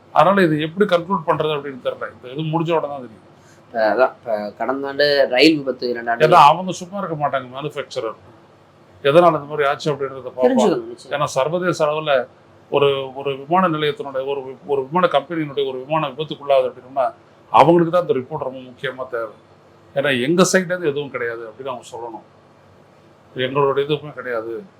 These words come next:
Speaker 1: So அப்போ வேற என்னது, அப்போ ஆபரேஷனல்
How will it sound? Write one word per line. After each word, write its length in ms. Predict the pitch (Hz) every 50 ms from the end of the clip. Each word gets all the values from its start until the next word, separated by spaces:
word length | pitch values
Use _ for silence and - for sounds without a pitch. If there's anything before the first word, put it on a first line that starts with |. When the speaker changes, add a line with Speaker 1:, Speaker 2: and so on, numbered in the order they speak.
| _ _ _ _ _ _ _ _ _ _ _ _
Speaker 1:
So 500 | _ - - 180 175 156 143 139 139 -
அப்போ 240 | 87 - - 143 135
வேற 220 | 131 131 135 135
என்னது, 420 | 127 123 135 160 180 175 151 135 -
அப்போ 360 | 127 123 - 185 175 160 165
ஆபரேஷனல் 600 | 165 165 180 175 160 143 - 151 143 135 131 123